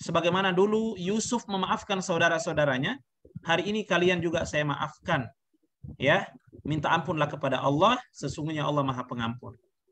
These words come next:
Ya. Nah, jadi kalau hari ini ada umatnya Nabi Muhammad yang sulit memaafkan, nah, ya,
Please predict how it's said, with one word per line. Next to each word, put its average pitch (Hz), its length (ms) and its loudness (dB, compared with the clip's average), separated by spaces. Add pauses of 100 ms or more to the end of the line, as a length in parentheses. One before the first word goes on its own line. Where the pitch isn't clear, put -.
(480)
Ya. 147 320 0 (880)
Nah, 110 400 -8
jadi 123 160 -2
kalau 139 240 4
hari 139 240 2
ini 185 480 0
ada 139 400 2
umatnya 143 400 0
Nabi 139 80 2
Muhammad 185 320 -2
yang 165 160 -8
sulit 247 240 2
memaafkan, 175 720 0
nah, - 320 -18 (880)
ya, 139 320 -2